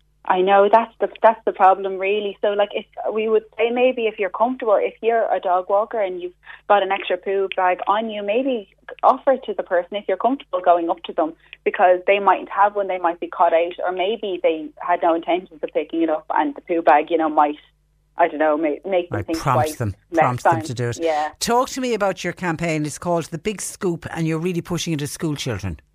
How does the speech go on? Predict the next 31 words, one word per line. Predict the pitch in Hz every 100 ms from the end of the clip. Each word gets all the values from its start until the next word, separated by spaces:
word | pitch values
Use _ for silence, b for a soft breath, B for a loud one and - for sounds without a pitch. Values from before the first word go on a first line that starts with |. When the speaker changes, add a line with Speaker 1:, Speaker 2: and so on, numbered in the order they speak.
| _ b b b
Speaker 1:
Yeah, | 370 381 294 302
so | 285
it's, | 269 - - 254
we're | 302
gonna | 320 370
push | 359 311 -
it | 269
all. | -
We | 233
do | 254 349
it | 302
every | 240 220
year, | 190 190 180
basically, | 175 175 - - 180 156
and | 170 170 170 175 -
this | 233 _ 208
week | 196 202 _ -
our | - 180 175
education | 196 - 185 180 185
and | 180
community | 190 190 190 -
team | 185 180
will | 180
be | 190
visiting | 185 208 196 180
different | 180 185 185 180
schools | - 175 180 175 -
around, | 170 175 190 165
all | - 233
across | 220 190 175
Ireland. | 170 170 170 165